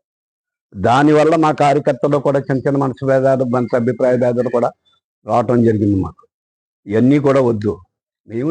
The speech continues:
ట్రాన్స్‌ప్లాంటేషన్‌గా ఉన్నాము. ఎక్కడో ఉల్లిపాయలు కోసుకొని ఒక మహిళని తీసుకొచ్చి, రేపు మహిళా దినోత్సవం, రేపు అనౌన్స్ చేస్తాం మా సిస్టమ్ ఏంటనేది కూడా.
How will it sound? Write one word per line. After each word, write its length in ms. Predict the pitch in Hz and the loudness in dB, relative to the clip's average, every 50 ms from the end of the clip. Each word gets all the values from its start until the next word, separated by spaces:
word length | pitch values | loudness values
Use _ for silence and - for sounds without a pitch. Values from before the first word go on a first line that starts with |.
| 143 131 | -2 -2
ట్రాన్స్‌ప్లాంటేషన్‌గా 880 | 131 131 131 131 - - 123 123 120 110 123 120 95 120 117 117 117 127 120 | 0 0 0 0 -2 -2 -2 0 0 0 0 0 0 2 2 2 2 2 2
ఉన్నాము. 400 | 113 117 113 117 113 107 113 117 113 95 85 - _ _ _ _ _ _ _ _ _ - | 2 2 2 0 0 0 0 0 0 -2 -4 -8 _ _ _ _ _ _ _ _ _ -8
ఎక్కడో 340 | 110 117 - 143 135 143 143 139 139 | -8 -6 -2 0 0 2 2 2 2
ఉల్లిపాయలు 440 | 127 135 135 113 143 135 135 135 120 131 | 2 0 0 2 2 2 2 2 0 0
కోసుకొని 360 | 131 120 - - 123 127 127 120 | 0 -2 -2 -2 0 0 0 0
ఒక 120 | - 123 120 123 | 0 0 0 0
మహిళని 380 | 123 120 139 143 139 135 131 - 131 | 0 0 0 0 0 0 0 0 -2
తీసుకొచ్చి, 480 | 127 113 - - 135 120 120 - 147 165 180 120 127 | -2 -2 -2 -2 -2 -2 0 0 0 0 0 0 0
రేపు 180 | 127 110 123 127 123 | 0 0 0 0 2
మహిళా 240 | 123 127 131 135 120 131 | 2 2 2 2 2 2
దినోత్సవం, 500 | 123 123 120 117 107 - - 101 87 82 - _ _ _ _ _ _ _ _ - - | 0 0 0 -2 -4 -6 -8 -8 -8 -10 -16 _ _ _ _ _ _ _ _ -6 -2
రేపు 220 | 117 127 107 131 120 | -2 -2 0 0 0
అనౌన్స్ 240 | 127 135 139 139 117 143 | 2 2 2 0 0 0
చేస్తాం 280 | 131 127 - 131 123 120 123 | 0 0 0 -2 -2 0 0
మా 80 | 117 101 - | -2 -2 -2
సిస్టమ్ 320 | 123 113 - 131 127 120 120 | -4 -4 -2 -2 0 0 0
ఏంటనేది 380 | 117 101 110 110 104 92 95 92 | 0 0 -2 -4 -4 -4 -6 -8
కూడా. 140 | 90 80 87 | -10 -12 -14